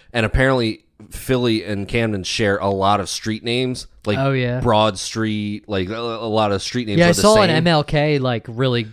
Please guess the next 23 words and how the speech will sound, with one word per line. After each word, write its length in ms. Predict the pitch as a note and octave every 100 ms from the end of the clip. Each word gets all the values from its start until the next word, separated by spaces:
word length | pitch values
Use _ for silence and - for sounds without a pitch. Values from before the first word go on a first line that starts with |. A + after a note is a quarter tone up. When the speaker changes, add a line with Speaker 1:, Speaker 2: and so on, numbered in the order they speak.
| - _
Speaker 2:
close 240 | - C#3+ A#2+
Speaker 1:
There's 120 | G2
Speaker 2:
to, 60 |
I 20 | -
Speaker 1:
an 60 |
Speaker 2:
mean, 120 | -
they 60 | F#2+
Speaker 1:
M 40 | C3
L 40 |
K, 40 | C3+
Speaker 2:
both 80 | C3
have 100 | B2
an 40 |
Speaker 1:
there's 100 | B2+ B2
Speaker 2:
M 60 |
L 60 | A#2+
K 160 | B2+
Boulevard 480 | A2+ A#2+ B2 A#2 A2+
or 60 | A2+
whatever, 360 | A2 G#2+ A2
yeah. 260 | A2+ A2 G#2+ -
Speaker 1:
Right, 280 | A#2 G#2 -
so 560 | - C3 A#2 A2+ G#2+